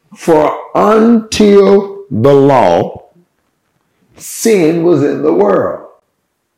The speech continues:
Abraham, Jacob, Isaac,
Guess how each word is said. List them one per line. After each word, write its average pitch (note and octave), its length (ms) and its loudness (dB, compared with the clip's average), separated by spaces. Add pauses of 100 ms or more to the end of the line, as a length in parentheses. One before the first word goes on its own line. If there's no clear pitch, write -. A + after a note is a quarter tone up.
(1200)
Abraham, E3 800 -2 (1500)
Jacob, E3+ 680 -2 (2000)
Isaac, E3+ 1000 -4